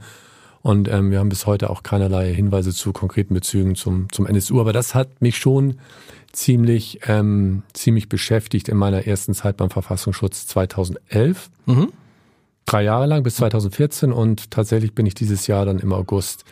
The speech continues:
Speaker 1: zehn Jahre
Speaker 2: Sehr geil.
Speaker 1: dann Leiter Verfassungsschutz, bin dann zweitausendvierzehn Verfassungsschutzleiter geworden, Nachfolger von Doktor Murk
Speaker 2: Mhm.
Speaker 1: und hab damals bei meiner Rede gesagt, für mich ist die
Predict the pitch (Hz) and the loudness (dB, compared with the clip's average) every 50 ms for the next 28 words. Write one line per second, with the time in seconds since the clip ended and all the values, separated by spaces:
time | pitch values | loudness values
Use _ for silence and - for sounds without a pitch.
0 | _ _ _ _ _ - - 113 104 101 101 98 98 101 104 95 95 95 95 92 | _ _ _ _ _ 0 2 2 4 4 4 4 4 4 4 2 2 2 2 2
1 | 92 90 90 90 90 101 - 107 101 104 101 - - 98 - 127 127 - 131 - | 0 0 -2 -4 -6 -4 0 2 2 2 0 -2 -2 0 0 0 2 2 0 0
2 | - 117 - - - 107 107 110 104 101 98 - - 104 98 98 98 98 95 - | 0 -2 -2 0 0 2 2 4 2 2 0 -2 -2 -2 0 0 0 -2 -2 -2
3 | 113 104 - - 92 - - 92 - 117 117 - 120 107 - - 107 - - - | -2 -2 -2 -4 -6 -4 -4 -2 -2 -2 -2 0 -2 -2 -2 -4 -4 -4 -6 -14
4 | - - - - _ _ _ _ _ _ _ _ - - _ - 107 101 101 107 | -16 -20 -20 -20 _ _ _ _ _ _ _ _ -20 -20 _ 0 2 4 4 4
5 | 113 110 113 107 104 101 92 - 101 92 101 101 101 101 98 95 - - 113 98 | 2 2 0 0 0 0 0 -2 -2 0 2 2 2 2 2 0 0 0 0 0
6 | 92 92 - - 95 92 90 87 85 - _ _ - - 95 - - - 98 90 | 0 0 -2 -2 -2 -2 -2 -2 -6 -10 _ _ -2 -2 -2 -2 -2 -2 -2 0
7 | 87 87 85 85 - _ _ _ _ _ _ _ _ _ _ - 92 95 104 117 | 0 0 -2 -4 -6 _ _ _ _ _ _ _ _ _ _ 0 2 4 4 2
8 | 143 165 165 - - _ _ - 120 110 135 185 - _ _ - - 113 98 113 | 2 0 -4 -10 -20 _ _ -4 -2 -2 -2 -4 -6 _ _ -4 0 2 2 2
9 | 110 110 - 104 107 120 139 151 147 151 147 - - - - - _ _ _ _ | 0 0 0 0 0 2 2 0 0 -2 -4 -8 -12 -12 -14 -18 _ _ _ _
10 | _ _ _ _ _ _ _ _ _ _ _ _ _ _ - 101 107 104 104 101 | _ _ _ _ _ _ _ _ _ _ _ _ _ _ 0 2 4 4 4 4
11 | 107 113 120 117 113 117 110 98 - - 107 117 127 117 113 - 110 110 104 104 | 4 4 2 2 2 0 -2 -2 0 0 2 2 2 0 0 0 0 0 0 -2
12 | - | -4